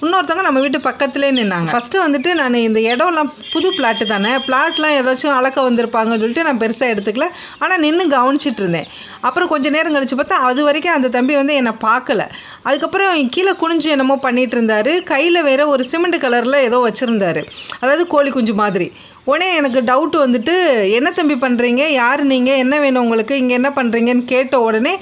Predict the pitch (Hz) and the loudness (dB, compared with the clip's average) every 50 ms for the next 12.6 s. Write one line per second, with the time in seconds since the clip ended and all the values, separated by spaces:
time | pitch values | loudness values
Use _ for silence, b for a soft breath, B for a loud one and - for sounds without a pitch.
0 | B B B B B B 294 294 311 294 262 240 233 254 262 262 285 330 349 392 | B B B B B B -2 -2 0 0 0 0 2 2 2 2 0 0 2 0
1 | 403 370 - 320 285 247 220 214 220 269 330 359 330 269 254 262 269 269 254 233 | 0 0 0 0 0 2 2 2 2 2 2 2 2 4 2 2 2 2 0 0
2 | 269 359 381 339 285 247 254 262 269 339 359 349 262 285 320 359 359 349 302 262 | 0 0 2 2 0 0 2 2 2 2 2 2 2 2 2 0 0 0 0 0
3 | 220 269 254 285 - - 240 220 214 220 190 170 156 143 - - B B B B | -2 -2 -4 -2 -2 0 -2 0 0 -2 -2 -2 -4 -4 -8 -10 B B B B
4 | B B B B B B - 226 240 247 240 254 269 302 339 302 285 302 330 330 | B B B B B B -4 -2 0 0 0 0 0 0 -2 -2 -2 -2 -2 -2
5 | 277 233 254 262 254 - 370 403 453 415 370 339 302 285 320 294 254 285 294 330 | -2 0 -2 -2 -2 -2 -2 -2 0 0 0 -2 0 -2 -2 0 0 0 0 0
6 | 311 370 359 320 302 - - 302 285 320 392 440 381 349 330 269 - 302 320 320 | 0 0 0 0 -2 -2 -2 -2 0 0 0 0 0 -2 -2 -2 0 -2 -2 0
7 | - 339 330 320 320 339 339 269 302 302 294 294 294 285 277 254 294 294 294 262 | 0 -2 0 0 0 -2 -2 -2 0 0 2 2 2 2 2 0 0 -2 -2 -2
8 | 254 285 320 349 320 277 269 285 294 285 277 - 269 - 262 262 262 247 247 262 | 0 0 0 0 0 0 0 0 0 0 -2 -2 -2 -2 -2 -2 -2 0 0 0
9 | 247 240 247 240 240 233 226 226 226 226 330 381 370 302 262 247 247 247 254 262 | 0 0 0 2 2 2 2 0 0 0 -2 -2 0 0 0 0 0 0 0 -2
10 | 285 285 302 302 302 254 233 - 240 254 294 330 349 302 247 226 220 233 226 233 | -2 -2 -2 0 -2 -2 0 0 0 0 2 2 2 2 0 0 -2 -2 0 0
11 | 240 240 233 233 226 233 226 208 220 226 226 226 226 240 285 330 349 320 285 247 | 0 2 2 0 0 0 0 0 0 0 0 0 0 0 0 0 0 0 0 0
12 | 233 233 254 269 254 262 240 208 196 180 180 | 0 0 0 0 0 0 -2 -2 -2 -2 -6